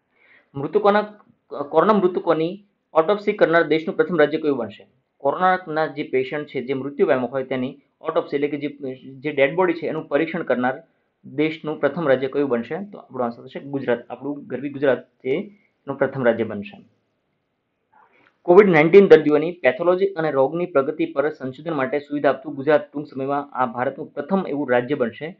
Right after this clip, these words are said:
અને તેના માટે અમદાવાદની બી જે Medical કોલેજના senior ડોક્ટરને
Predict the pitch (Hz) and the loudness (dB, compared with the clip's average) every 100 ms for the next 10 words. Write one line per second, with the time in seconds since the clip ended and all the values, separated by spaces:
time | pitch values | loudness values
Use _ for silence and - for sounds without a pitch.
0 | _ _ _ 139 160 165 123 120 180 - | _ _ _ -2 2 2 2 -2 -6 -10
1 | _ _ - 180 190 135 117 113 117 147 | _ _ -8 2 6 6 4 -4 -8 -8
2 | 165 208 175 143 156 170 160 160 135 139 | 0 2 2 0 0 0 -2 0 2 2
3 | 139 151 151 160 165 127 120 131 135 151 | -2 -8 -6 -6 -2 -2 -2 -6 -8 -10